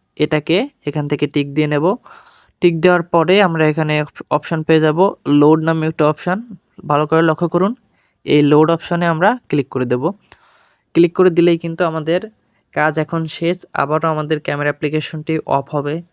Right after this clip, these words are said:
এখন আমাদের ছবি তোলার জন্য প্রথমেই আমাদের যে এক্সএমএল ফাইলগুলো ইনপুট করেছি সেটা থেকে এক্সএমএল ফাইলগুলো সিলেক্ট করতে হবে। তার জন্য উপরের দিকে দেখতে পাচ্ছেন এখানে একটি অপশন রয়েছে একদম,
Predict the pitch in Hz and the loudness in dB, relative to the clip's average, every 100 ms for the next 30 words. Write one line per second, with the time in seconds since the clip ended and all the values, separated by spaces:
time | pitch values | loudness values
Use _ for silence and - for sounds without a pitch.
0 | _ - - 165 185 190 185 180 175 170 | _ -14 -6 -4 0 0 2 4 4 4
1 | 160 - 165 165 165 160 160 156 160 160 | 2 0 0 2 2 0 -2 -4 0 0
2 | 147 156 147 147 143 - - 135 135 135 | 0 -2 -4 -4 -4 -6 -8 -6 -6 -2
3 | 139 135 131 135 139 143 156 151 143 147 | -2 -2 -6 -4 -2 -2 -6 -8 -6 -8
4 | 147 143 147 143 143 139 147 151 151 - | -6 -4 -2 0 -2 -4 -4 0 0 0
5 | 170 214 - - - _ - - 165 170 | -4 -4 -12 -20 -20 _ -8 0 0 0
6 | 165 170 160 - 156 160 160 151 156 160 | 0 2 0 -2 -4 -4 -2 -2 0 -2
7 | - 156 160 - 160 165 156 156 143 139 | -2 -6 -4 -4 -4 -2 -2 0 0 -2
8 | 151 143 151 143 151 147 147 156 151 147 | -4 -4 -2 -4 -2 -4 -2 -2 -4 -4
9 | 185 214 - _ _ _ - 156 175 165 | -8 -10 -12 _ _ _ -6 -6 -2 -2
10 | 160 - 170 170 - - 139 - 165 170 | -2 0 2 2 0 -4 -4 -4 -2 0
11 | 170 165 262 _ _ _ - 151 151 147 | 0 -2 -8 _ _ _ -6 -4 0 0
12 | 147 | 0